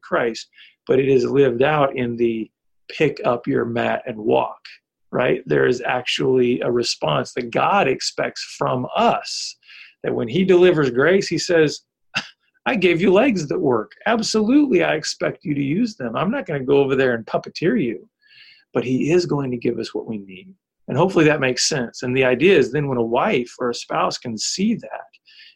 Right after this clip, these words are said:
and see that there are actually actions born out of grace, then a lot of times that will begin to give her a sense of security, obviously she's gonna have her own healing that needs to be going on based on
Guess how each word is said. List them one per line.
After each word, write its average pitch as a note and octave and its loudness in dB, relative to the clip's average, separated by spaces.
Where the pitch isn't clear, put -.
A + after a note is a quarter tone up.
and B2+ -4
see - -2
that F3+ 0
there C#3+ 4
are C#3 -2
actually C#3 -2
actions C#3+ -4
born D3+ 0
out B2+ -2
of A#2 -4
grace, B2 -2
then C3+ 0
a A#2+ 2
lot C3+ 2
of C#3 -2
times B2 -4
that B2 0
will B2 0
begin B2 -2
to A#2+ -4
give B2+ -2
her B2+ -2
a A2+ -2
sense - -10
of A#2+ -8
security, A#2 -6
obviously F#3 0
she's D3+ 0
gonna D3+ -2
have C#3 0
her B2+ 4
own D3 0
healing C3+ 0
that - -8
needs B2 -6
to - -12
be A#2+ -2
going A#2+ -2
on A#2 -4
based F#3+ 2
on A2+ -4